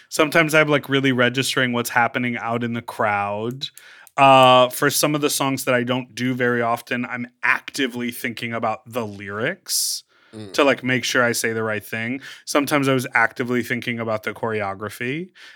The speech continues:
Speaker 1: and, like, when I was gonna change my costume next, those kind of things. Um, yeah. I had fun. My dancers got into some,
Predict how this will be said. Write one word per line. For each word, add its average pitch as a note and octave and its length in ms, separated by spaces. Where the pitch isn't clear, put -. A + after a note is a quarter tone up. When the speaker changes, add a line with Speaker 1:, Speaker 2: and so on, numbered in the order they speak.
Speaker 1:
and, C3+ 160
like, A#2+ 160
when B2+ 300
I A#2+ 80
was A#2 160
gonna A#2+ 200
change A2+ 340
my A2+ 120
costume G#2 560
next, A2+ 540
those A2 200
kind G#2 220
of F#2+ 80
things. B2+ 540
Um, C#3 920
yeah. D4 420
I G3+ 80
had A#3+ 160
fun. E3 400
My D#3 160
dancers F#3+ 500
got E3 220
into D#3 640
some, C3 840